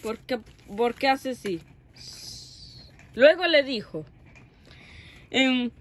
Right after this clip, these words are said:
Core, ¿por qué te ves así con esa linterna? Eh, porque quiero comerte tu, tu churro de tu favorito que lo compraste. Oh, oh. Y eso, le comió los churros de Decode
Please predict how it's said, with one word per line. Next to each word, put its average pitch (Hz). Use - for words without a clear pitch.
Core, 466
¿por 339
qué 440
te 523
ves 392
así 302
con 262
esa 254
linterna? 175
Eh, 311
porque 294
quiero 466
comerte 440
tu, 359
tu 370
churro 453
de 330
tu 359
favorito 349
que 320
lo 294
compraste. 330
Oh, 302
oh. 247
Y 370
eso, 359
le 311
comió 277
los 415
churros 415
de 359
Decode 392